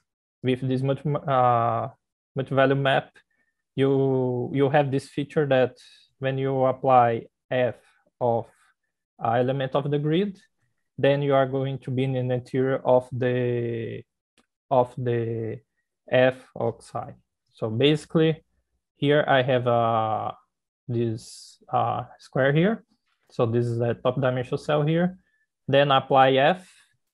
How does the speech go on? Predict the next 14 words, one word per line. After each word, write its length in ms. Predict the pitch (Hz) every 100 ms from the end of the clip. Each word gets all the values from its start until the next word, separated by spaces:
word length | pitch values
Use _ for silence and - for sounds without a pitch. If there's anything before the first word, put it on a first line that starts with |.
| _ _ -
uh, 760 | 131 127 123 120 120 120 117 123 _ _ _
you 120 | 147 131
are 100 | 120
going 180 | 123
to 120 | 123 123
get 300 | 120 117 117
this, 640 | 120 113 107 - - _ _ _ -
uh, 420 | 117 113 120 139 - _ _ _ -
the 100 | 123
image 380 | 127 175 165 -
of 180 | 123 120 123
this 200 | 120 120 117
square 380 | _ 120 117 123
here. 240 | 131